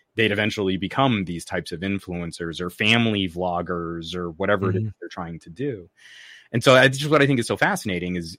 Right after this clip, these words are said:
Speaker 1: is Google sort of pushing this initiative where I think the kids already have a pretty good take on this. And, and I think they're already
Speaker 2: They're growing
Speaker 1: coming
Speaker 2: up with it.
Speaker 1: onto the other side of,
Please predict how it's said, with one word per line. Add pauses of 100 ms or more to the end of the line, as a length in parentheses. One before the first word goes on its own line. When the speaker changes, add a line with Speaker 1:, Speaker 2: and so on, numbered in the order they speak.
Speaker 1:
is
Google
sort
of (120)
pushing
this (380)
initiative
where (760)
I
think
the
kids
already
have
a
pretty
good
take
on
this. (260)
And,
and
I
think
they're
already
Speaker 2:
They're
growing
Speaker 1:
coming
Speaker 2:
up
with
it.
Speaker 1:
onto
the
other
side
of,